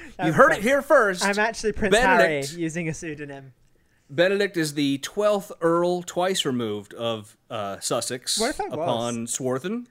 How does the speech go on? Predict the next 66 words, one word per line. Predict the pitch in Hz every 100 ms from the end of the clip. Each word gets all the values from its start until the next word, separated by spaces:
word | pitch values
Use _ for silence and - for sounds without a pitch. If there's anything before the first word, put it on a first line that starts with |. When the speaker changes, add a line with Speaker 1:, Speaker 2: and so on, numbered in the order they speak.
| -
Speaker 1:
I | 202
could | - 330
be. | 175
Speaker 2:
Uh, | 110 110 107 107 - -
Speaker 1:
You | 233
don't | 349 139
Speaker 2:
in | 127 127
Speaker 1:
know. |
Speaker 2:
the | 123
county | 139 151 147 151 139
of | 127
D-, | 120 147 135
Derbyshire. | 135 143 160 175 165 185 160 175 254
Speaker 1:
Sure. | - 147 160 165 _ _ _ _ _ _
Speaker 2:
Yeah, | 143 196 - _
Speaker 1:
The | 254
Speaker 2:
all | 160
Speaker 1:
thing |
Speaker 2:
those | 196 143
Speaker 1:
is, | 113
Speaker 2:
words | 107 104
Speaker 1:
right, | 190 170
Speaker 2:
mean | 104
Speaker 1:
okay, | 180 175
Speaker 2:
things. | 156 185
Speaker 1:
the, | 220
the, | 208 233
the | 214
thing | 220 285
is, | 285 240
though, | 156 135 131
like, | 151 156
there | 156 175 196
are | 214 233
a | 196
bunch | 165 151 160
of | 175 143
just | 165 151
normal | 151 151 147 147 147
people | - 139 - 170
in | 254 147
the | 370
U | 143
K | - 127 135 175 - 208
Speaker 2:
<laughs> | -
Speaker 1:
because, | - 226 269 262
because | 196 240 294
it's | 226
essentially | 220 262 226 196
meaningless, | 165 175 143 123 -
right? | 160 151
Like, | 156 165
they're, | 160 165
they're, | 170
Speaker 2:
Right, | 180 180 -
Speaker 1:
they're | -
Speaker 2:
right. | 208
Speaker 1:
often | 202 196
hereditary | 175 170 160 - 143
titles | - 190 165 180 160 156 139
and | 139 135 147
they | 147
get | 151 139
divided | 143 147 147 147
up | 139 131 -
as, | 160 135